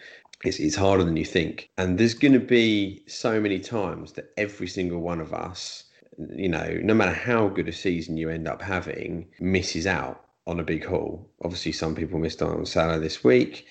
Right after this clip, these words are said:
There's gonna be, that's gonna happen, you know, fairly, fairly regularly because of the amount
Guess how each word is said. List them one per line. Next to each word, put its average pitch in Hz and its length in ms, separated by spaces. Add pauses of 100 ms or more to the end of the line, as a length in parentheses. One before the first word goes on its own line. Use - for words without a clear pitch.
(300)
There's 90 120
gonna 87 220
be, 78 400
that's 95 220
gonna 87 240
happen, 82 600 (220)
you 87 160
know, 78 160
fairly, 87 840
fairly 90 380
regularly 82 840
because 92 600
of 82 180
the 82 140
amount 90 500